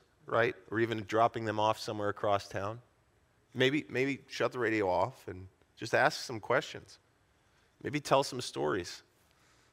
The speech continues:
Laugh about things, right? Maybe ask them,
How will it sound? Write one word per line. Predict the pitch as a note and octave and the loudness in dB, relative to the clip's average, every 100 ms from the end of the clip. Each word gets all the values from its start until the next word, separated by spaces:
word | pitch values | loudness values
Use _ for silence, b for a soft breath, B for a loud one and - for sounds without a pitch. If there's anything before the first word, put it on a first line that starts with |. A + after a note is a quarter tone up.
| b _ _ _ - | b _ _ _ 2
Laugh | A2+ A#2 - | 8 8 8
about | C3 A2 F#2+ - | 4 6 4 0
things, | F2 E2 - | -6 -6 -6
right? | G2 G2 - - A#2 | 0 0 -2 -8 -4
Maybe | A2+ C3 | -2 2
ask | - C3 C3+ - | 6 6 4 0
them, | A#2+ G#2 F#2 | 0 0 -2